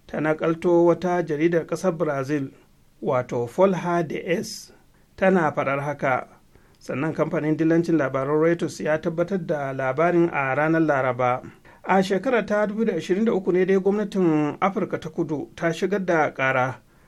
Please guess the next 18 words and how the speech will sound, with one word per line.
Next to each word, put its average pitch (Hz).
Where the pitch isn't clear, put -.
don 160
tabbatar 170
da 170
cewa 160
gwamnatin 165
ƙasar 170
Isra'ila 165
tana 170
aikata 170
kisan 151
kiyashi 175
kan 156
ƙasar 196
Falasɗinu 165
ko 151
kuma 156
a 131
Gaza, 123